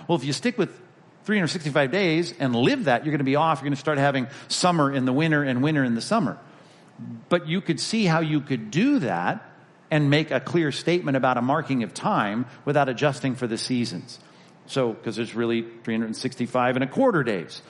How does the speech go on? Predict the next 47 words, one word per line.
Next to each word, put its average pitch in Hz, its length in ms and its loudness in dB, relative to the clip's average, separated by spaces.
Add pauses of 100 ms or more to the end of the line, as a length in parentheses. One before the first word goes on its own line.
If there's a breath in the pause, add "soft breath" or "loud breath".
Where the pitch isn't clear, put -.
(160 loud breath)
'cause 117 120 -4
that 120 280 2
we 127 140 -2
have 117 220 0
to 151 120 0
adjust 160 320 0
for 123 160 0
with 139 140 -2
leap 202 300 -2
year. 90 200 -8 (300 loud breath)
Do 147 80 0
you 165 80 0
follow 220 340 0
any 214 120 2
of 202 60 2
that? 202 320 -2
Does 151 100 -2
that 175 100 2
make 175 140 -6
sense? 180 240 -4 (240 loud breath)
In 165 100 4
other 196 140 6
words, 175 280 2 (360 loud breath)
to 160 80 2
look 190 180 0
forward 226 380 2
down 175 160 2
the 143 60 0
quarter 185 380 2
of 147 120 -2
time 156 400 2 (120)
without 165 280 2
trying 170 220 0
to 139 60 2
mark 165 320 2
everything 156 420 0
in 123 120 2
history 165 340 0
looking 131 360 0
back 156 340 2 (140 loud breath)
and 131 120 0
adjusting 139 480 0
for 113 340 0
time 127 440 0
in 117 120 0
real 139 180 0
life 123 460 -2